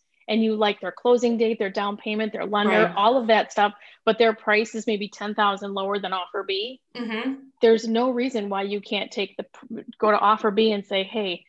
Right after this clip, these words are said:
Speaker 1: or offer A, "I like your terms a whole lot better, but buyer B is willing to pay me two fifty and not two forty-two.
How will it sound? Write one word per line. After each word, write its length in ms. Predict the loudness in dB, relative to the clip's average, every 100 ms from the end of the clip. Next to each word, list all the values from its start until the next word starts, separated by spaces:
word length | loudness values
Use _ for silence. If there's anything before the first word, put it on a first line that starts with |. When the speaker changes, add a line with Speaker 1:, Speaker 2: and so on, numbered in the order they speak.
| _ _
Speaker 1:
or 80 | 2
offer 260 | 4 2 0
A, 120 | 0
"I 140 | -2 -2
like 280 | -2 -2
your 100 | -4
terms 320 | -4 -6 -6 -6
a 40 |
whole 160 | -8 -4
lot 200 | -2 -2
better, 200 | -2 -2
but 160 | -4 -4
buyer 260 | -2 -2
B 140 | -2 -4
is 100 | -4
willing 240 | -8 -8
to 60 | -8
pay 200 | -8 -8
me 260 | -10 -14 -12
two 180 | -12 -2
fifty 360 | -2 0 -6
and 80 | -6
not 220 | -8 -8
two 140 | -8 -4
forty-two. 640 | -4 -4 -2 0 0 -2